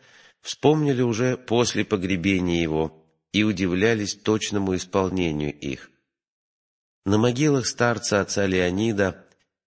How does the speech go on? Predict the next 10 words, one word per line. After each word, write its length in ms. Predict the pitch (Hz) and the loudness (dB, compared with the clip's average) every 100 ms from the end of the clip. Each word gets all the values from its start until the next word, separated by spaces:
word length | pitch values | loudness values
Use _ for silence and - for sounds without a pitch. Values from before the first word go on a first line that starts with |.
| - | -6
и 300 | 92 90 90 | -2 -2 -2
Алексея 560 | 87 82 76 - 101 85 | -2 -2 -2 -2 0 0
Ивановича 840 | 90 90 85 80 - 80 78 - - | 2 2 0 -2 -2 0 0 -4 -6
Желябужского 880 | 78 82 120 110 98 - 104 101 92 - _ _ _ | -4 0 -2 -2 -6 -4 -2 -2 -6 -16 _ _ _
стоят 580 | - 101 98 139 - - | 0 2 4 2 -2 -6
два 260 | 78 110 139 | 0 0 2
высоких 600 | 131 - 117 - 101 - | 0 -2 -4 -4 -8 -2
памятника 760 | 98 110 107 - 104 - 101 | 0 2 0 -2 -4 -2 -2
одинаковой 720 | - 90 78 85 107 - 80 76 | 0 -2 -2 -2 -2 -2 -4 -4
формы, 540 | - 104 120 107 101 | -4 -2 0 -2 -4